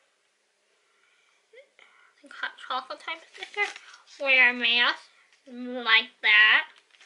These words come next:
Then we got some books. And supposedly are donating, every five percent of their cases are donated to a charity, which is very nice. We love that, of course. So, yeah.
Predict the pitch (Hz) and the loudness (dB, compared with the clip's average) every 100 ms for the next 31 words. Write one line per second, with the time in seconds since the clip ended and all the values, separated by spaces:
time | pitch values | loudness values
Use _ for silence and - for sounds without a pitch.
0 | - - - - 277 269 269 247 - 262 | -20 -20 -20 -14 -10 -6 -6 -6 -8 -12
1 | 254 247 254 - - - - - _ _ | -12 -16 -20 -20 -20 -20 -20 -20 _ _
2 | _ _ _ _ _ _ _ _ _ _ | _ _ _ _ _ _ _ _ _ _
3 | _ _ - 294 320 359 349 349 349 359 | _ _ -4 -2 -2 -8 -8 -6 -4 -4
4 | 370 349 285 294 302 294 311 311 311 285 | -4 -2 0 -2 -2 -4 -4 -4 -4 -4
5 | 294 330 330 - 349 302 - 320 302 285 | -2 -2 -2 -4 0 0 -2 -8 -8 -8
6 | 311 302 285 277 - - 320 320 359 277 | -12 -10 -10 -12 -14 -10 -8 -8 -6 -6
7 | 277 262 262 262 285 - - _ _ 294 | -4 -6 -4 -4 -6 -12 -20 _ _ -14
8 | 277 - - 285 262 311 381 302 - 262 | -12 -14 -2 2 2 0 -4 -8 -10 -14
9 | - 240 247 247 233 226 214 233 302 381 | -12 -4 -4 -4 -8 -8 -6 -6 -6 -8
10 | - - - - - - - - 269 269 | -16 -20 -18 -18 -16 -16 -16 -12 -10 -8
11 | 247 233 240 247 233 233 269 - - - | -8 -8 -6 0 0 0 -4 -6 -16 -18
12 | - 240 262 349 - _ - _ _ _ | -14 -8 -8 -8 -14 _ -20 _ _ _
13 | _ _ - - - 254 277 _ _ 392 | _ _ -14 -12 -12 -18 -20 _ _ -20